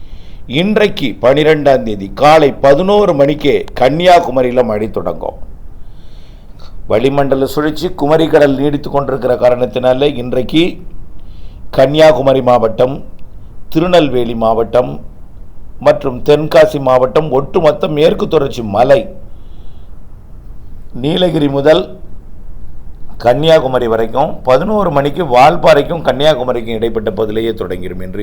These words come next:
எதிர்பார்க்கப்படுகிறது. இன்றைய மழைப்பொழிவு இப்படி தென் மாவட்டங்களிலும், தென் மாவட்ட மேற்கு தொடர்ச்சி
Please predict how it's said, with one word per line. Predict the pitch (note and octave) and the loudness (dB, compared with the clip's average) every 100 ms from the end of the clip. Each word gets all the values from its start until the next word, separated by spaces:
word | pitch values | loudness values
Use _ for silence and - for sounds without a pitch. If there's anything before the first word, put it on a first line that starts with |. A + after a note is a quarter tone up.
| F#2+ | -6
எதிர்பார்க்கப்படுகிறது. | F2+ E2+ E2+ D#2+ E2 D#2+ D#2+ D#2 - - - - - - - - - - - - - - - - A#2+ | -8 -10 -10 -10 -10 -10 -12 -12 -10 -10 -10 -10 -12 -18 -20 -20 -20 -18 -16 -16 -18 -18 -18 -6 -4
இன்றைய | C#3+ D3+ C#3+ | 4 6 6
மழைப்பொழிவு | D3 D3+ D3+ D#3 D#3 C#3+ | 4 2 2 0 0 -2
இப்படி | C3 C3 - | -2 -2 0
தென் | C3+ F3 E3 | 0 2 4
மாவட்டங்களிலும், | E3 D3 C#3 C#3+ D#3 D3 D3+ D#3 C#3+ | 6 4 2 2 2 2 2 0 -2
தென் | B2+ C#3+ | -2 2
மாவட்ட | D#3+ D#3+ C#3 C#3 C#3+ C3 | 4 6 4 0 0 2
மேற்கு | C3+ C#3+ D#3 C#3 | -2 -2 -2 0
தொடர்ச்சி | D3+ - | 0 -2